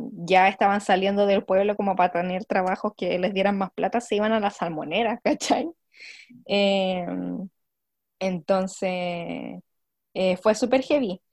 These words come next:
Y a raíz de esto también quería comentar de lo que tú estabas diciendo respecto a los pacos protegiendo a la industria, eh, que tiene que ver mucho con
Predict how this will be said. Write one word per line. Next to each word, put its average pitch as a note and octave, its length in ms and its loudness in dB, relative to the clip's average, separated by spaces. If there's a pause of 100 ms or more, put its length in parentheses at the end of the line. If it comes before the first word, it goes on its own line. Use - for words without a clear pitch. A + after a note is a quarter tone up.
(220)
Y G3+ 300 -2
a G3 60 6
raíz G3 260 2
de A3 120 0
esto A#3+ 220 0
también A3 260 -2
quería A3 240 -2
comentar G#3 440 -2
de G#3+ 100 0
lo G3+ 100 -4
que F#3 100 -6
tú F#3 80 -14
estabas G3 300 -4
diciendo G3 380 -6
respecto G3 360 -4
a G3+ 40 2
los G3 120 -4
pacos F#3 320 0
protegiendo F#3+ 500 -4
a G3+ 80 -2
la G3 80 -4
industria, F#3+ 720 -10 (260)
eh, E3+ 180 -4
que E3+ 120 -10
tiene F3+ 220 -4
que F3+ 80 -2
ver F3 140 0
mucho F3+ 260 -4
con G#3 580 0